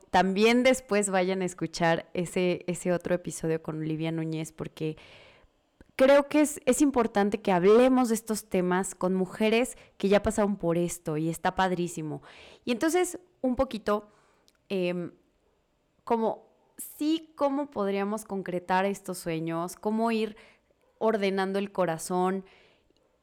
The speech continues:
y también cómo evitar este agotamiento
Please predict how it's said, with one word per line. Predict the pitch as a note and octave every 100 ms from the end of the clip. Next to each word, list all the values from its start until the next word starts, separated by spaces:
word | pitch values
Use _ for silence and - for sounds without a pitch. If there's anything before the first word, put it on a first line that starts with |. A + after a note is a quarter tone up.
| -
y | A3+
también | A3+ G#3+ A3+ A#3+ B3 C4+ - _ _ _ _ _ -
cómo | C4+ D#4
evitar | F4+ C4+ - - F3 F3+ C4+ - _ _ _ _ _ _ _
este | A3+ A3+ - - B3 B3
agotamiento | G3+ F3+ F#3 F3 E3+ F#3 G3 G3+ G#3 G#3 A#3+ G4+ -